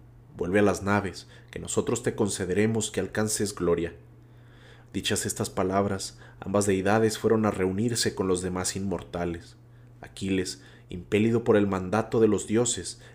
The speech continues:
enderezó sus pasos a la llanura inundada por el agua del río, en la cual flotaban cadáveres y hermosas armas de jóvenes muertos en la pelea. El héroe caminaba derechamente, saltando por el agua, sin que el anchuroso río lograse detenerlo,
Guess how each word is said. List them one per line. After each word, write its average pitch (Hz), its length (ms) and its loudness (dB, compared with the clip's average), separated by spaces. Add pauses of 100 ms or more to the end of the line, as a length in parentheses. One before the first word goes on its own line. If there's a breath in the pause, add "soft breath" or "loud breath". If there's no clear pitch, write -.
enderezó 92 440 0
sus 110 200 -8
pasos 110 420 -2
a 104 60 2
la 95 100 4
llanura 95 420 0
inundada 101 640 -2
por 95 160 -2
el 95 100 2
agua 90 220 0
del 85 200 -4
río, 90 320 -4 (340 loud breath)
en 90 100 -12
la 90 80 -8
cual 104 220 -2
flotaban 120 480 0
cadáveres 107 720 2
y 90 60 -4
hermosas 104 440 -4
armas 117 320 0
de 104 60 -2
jóvenes 107 580 2
muertos 101 460 0
en 92 80 -2
la 85 160 -6
pelea. - 360 -8 (840 loud breath)
El 87 120 -8
héroe 101 240 4
caminaba 101 560 0
derechamente, 104 1040 -2
saltando 113 520 -4
por 110 140 4
el 95 140 2
agua, 98 320 0 (320 loud breath)
sin 95 240 -10
que 98 100 -6
el 92 60 -2
anchuroso 104 500 2
río 113 380 4
lograse 104 480 2
detenerlo, 90 580 -6